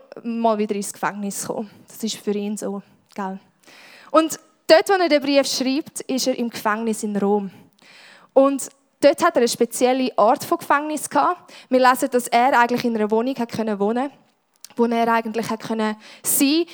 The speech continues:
Ich nehme an, er hat Fußfesseln gehabt, er hat einfach müssen dort sein. Aber er hat die Freiheit gehabt, Briefe zu schreiben. Er hat können Menschen zu sich empfangen. Und so hat er eigentlich den ganzen Weg frei gehabt, um sie, zum Menschen reinholen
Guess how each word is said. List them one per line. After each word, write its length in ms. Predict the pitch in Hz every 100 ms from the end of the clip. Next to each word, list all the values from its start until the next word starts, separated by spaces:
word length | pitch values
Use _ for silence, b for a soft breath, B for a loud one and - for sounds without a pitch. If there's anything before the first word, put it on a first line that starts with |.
| B
Ich 100 | 254
nehme 220 | 262 254
an, 160 | 254 254
er 60 |
hat 100 | 262
Fußfesseln 640 | - 302 311 330 269 - 294
gehabt, 220 | 277 247
er 40 | 233
hat 120 | 247
einfach 180 | 233 247
müssen 260 | 240 226
dort 240 | 226 220 -
sein. 320 | 220 202 214 b b b b b b
Aber 180 | 247 262
er 60 |
hat 120 | 262 262
die 80 |
Freiheit 500 | 240 247 262 254 247
gehabt, 240 | - 233 233
Briefe 380 | 226 254 254 285
zu 140 | -
schreiben. 340 | 269 277 311 339 _ b b b b
Er 80 | 240
hat 160 | 247 233
können 460 | - 240 220 208
Menschen 420 | 226 220 247 277 -
zu 100 | 220
sich 240 | 233 226
empfangen. 540 | 240 - 240 240 254 240 b b b
Und 180 | - 247
so 340 | - 262 269 277
hat 160 | - 240
er 200 | 233 233
eigentlich 340 | 226 226 226
den 120 | - 226
ganzen 440 | 262 254 - 233
Weg 240 | 220 233
frei 240 | - 226 240
gehabt, 320 | - 226 -
um 100 | 226
sie, 220 | 226 214 B B B
zum 240 | 233 240
Menschen 500 | 220 233 247 262 208 b b
reinholen 580 | 277 277 254 262 226